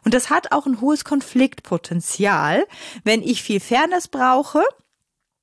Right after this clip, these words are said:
aber mein, äh, Teammitglied sehr viel Relatedness braucht. Relatedness geht oft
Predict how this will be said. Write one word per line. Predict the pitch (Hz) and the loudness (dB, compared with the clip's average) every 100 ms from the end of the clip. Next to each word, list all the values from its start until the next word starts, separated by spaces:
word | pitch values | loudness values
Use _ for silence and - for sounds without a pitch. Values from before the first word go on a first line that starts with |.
| - - | -20 -4
aber | 214 220 220 220 | 2 2 4 2
mein, | 214 196 196 196 190 190 190 185 | 2 2 2 2 2 0 0 -2
äh, | - 175 185 | -2 -2 0
Teammitglied | - 370 - 226 - | 0 0 0 -2 0
sehr | 196 | -2
viel | 196 190 170 | 0 -4 -2
Relatedness | 170 175 208 - 339 226 190 | -2 2 2 2 -2 -4 -6
braucht. | - - 139 170 143 - - - - - _ _ _ | -6 -2 2 2 0 -2 -18 -20 -20 -20 _ _ _
Relatedness | 226 226 269 415 359 339 - | 0 2 2 0 -2 -6 -2
geht | 240 - - | -2 0 2
oft | 226 294 - - - | 2 2 -2 -10 -16